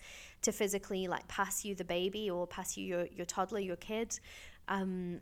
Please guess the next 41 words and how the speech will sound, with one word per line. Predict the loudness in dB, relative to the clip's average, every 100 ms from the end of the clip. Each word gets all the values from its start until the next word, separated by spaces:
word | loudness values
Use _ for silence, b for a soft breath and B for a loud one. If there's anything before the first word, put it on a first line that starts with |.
| -2
and | 0
then, | 2 0 -4 -4
you | -2
know, | -2
you | -2
can | -4
pass | -2 -2
them | -2 -2 2
back | 2 4
out | 4 4 2
to | 0
them | 0 -2
before | -2 0 0
you | 0
get | -2 -4 0
out. | 4 6 6 4 B B B B 2
Um, | 2 2 -2 -4 -6 -10 -20 -18
you | -16 -4 2
know, | 2 2 -2
just, | -2 0 0 -4 -8 -6
just | -2 0 0
kind | 0
of | 0 2
do | 2
whatever | 4 4 4
you | 2
need | 2 2 0
to | 0
do | 0 0
to, | 0 0 0
to | 2 0
feel | 0 2 4 4
comfortable | 2 -2 -2 -10 -2 0
and | 0 -4
to | -2
feel | 2 2
confident | 2 -4 -2 -4 -4 -4
before | -4 -4 0 2 4 4 4 2
you | -2
go | 2 2
ahead | 2 2 0 0